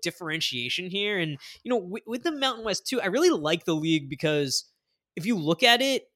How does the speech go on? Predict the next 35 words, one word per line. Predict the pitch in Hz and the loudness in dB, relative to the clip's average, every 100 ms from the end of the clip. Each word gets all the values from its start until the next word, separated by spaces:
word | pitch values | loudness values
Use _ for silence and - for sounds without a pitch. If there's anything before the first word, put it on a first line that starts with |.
| - | -8
it's | - | -2
one | 190 262 | 0 2
of | 320 | 2
the | |
few | - 190 196 | 0 -2 -2
leagues, | 160 156 127 | 0 0 -2
like | 139 - - | -6 -8 -2
Boise | 151 196 262 247 226 | 2 4 4 2 0
State, | - - 120 120 - | 0 -2 -4 -6 -8
for | 147 | -6
example, | 120 131 135 185 185 190 - - | -4 -2 0 2 2 0 -10 -10
they | 139 165 226 151 | 2 4 4 2
are | 156 170 | 4 4
the | 160 180 | 2 -2
main | 147 139 135 147 165 170 170 175 | -2 -4 -4 -2 -2 -4 -6 -10
team | - 220 247 170 131 143 | -10 -4 -2 -2 -4 -6
of | 147 156 | -4 -4
the | 151 | -4
state | 156 - 165 | -4 2 2
of | 175 | 4
Idaho, | 156 240 165 - - - _ _ _ 135 | 4 4 2 -6 -12 -18 _ _ _ -2
right? | 135 214 | -2 0
Like, | 180 139 131 | -2 -4 0
they, | 160 190 208 - | 0 0 -2 -4
they | 175 | 0
are | 220 196 | 2 2
the | |
main | 175 165 175 175 175 170 | 0 0 0 -2 -4 -6
team, | - 160 113 101 | -6 -6 -8 -10
and | 110 139 | -8 0
that | 156 190 | 2 4
is | 190 165 - - - 147 | 4 0 -6 -12 -14 -4
not | 147 156 202 196 _ _ _ _ _ - | 0 2 2 0 _ _ _ _ _ -2
so | - 180 165 | 4 6 4
common | - 123 131 170 196 | 0 -6 -2 -4 -4